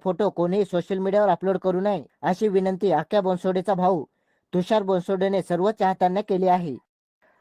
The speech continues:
आक्या बनसोडेवर हल्ला करणाऱ्या तिन्ही आरोपींना वाघोडी पोलिसांनी ताब्यात घेतले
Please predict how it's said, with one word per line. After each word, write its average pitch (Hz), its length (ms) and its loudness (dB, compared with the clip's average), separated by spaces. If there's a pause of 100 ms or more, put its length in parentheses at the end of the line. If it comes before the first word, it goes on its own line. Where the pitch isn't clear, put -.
(160)
आक्या 160 300 2
बनसोडेवर 180 600 2
हल्ला 165 280 2
करणाऱ्या 180 480 0 (100)
तिन्ही 180 200 2
आरोपींना 185 580 0 (520)
वाघोडी 180 540 2
पोलिसांनी 185 580 0
ताब्यात 175 320 2
घेतले 160 460 -2